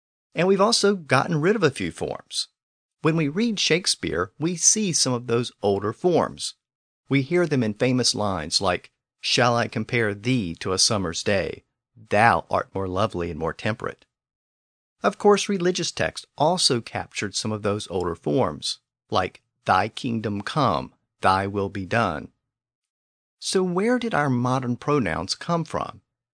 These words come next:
and why did some of them disappear? As we consider the history of our modern pronouns, we have to keep in mind the background which we covered in the last episode, specifically the simplification and loss of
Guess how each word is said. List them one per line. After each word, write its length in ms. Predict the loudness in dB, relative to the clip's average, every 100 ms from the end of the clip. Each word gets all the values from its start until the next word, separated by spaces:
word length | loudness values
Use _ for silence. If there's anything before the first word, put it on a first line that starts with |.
| _ _
and 180 | -4 -4 -6
why 240 | -6 -4
did 180 | -4 0
some 220 | 0 0
of 80 | -2
them 160 | -4
disappear? 680 | -2 -2 -2 -2 -2 -2 -6 _ _ _ _ _ _ _ _ _ _ _ _ _ 0
As 180 | 0 2
we 80 | 0
consider 460 | 2 2 2 0
the 80 | -2
history 400 | -2 -4 -2 -2
of 100 | 2
our 160 | 0 0
modern 460 | 2 2 0 -2
pronouns, 640 | 2 2 2 -4 -6 -6 -8 _ _
we 80 | -6
have 260 | -4 -4 -4
to 60 |
keep 220 | -6 -6 -2
in 80 |
mind 320 | -2 -2 -6 -8
the 80 |
background 720 | -6 0 2 2 0 -2 -2 -4
which 180 | -4 -2
we 100 | -4
covered 460 | -2 0 0 0 -2
in 80 |
the 100 | -2
last 440 | -2 -2 -4 0 0
episode, 460 | 0 -2 -4 -6 _ _ _ _ _ _ _ _ -10
specifically 920 | -4 0 2 2 0 0 2 2 -2 _ -4
the 80 | 2
simplification 1080 | 4 4 2 -4 -4 0 2 2 0 -2 -2
and 140 | -4
loss 480 | 2 6 6 4 0
of 200 | -2 -8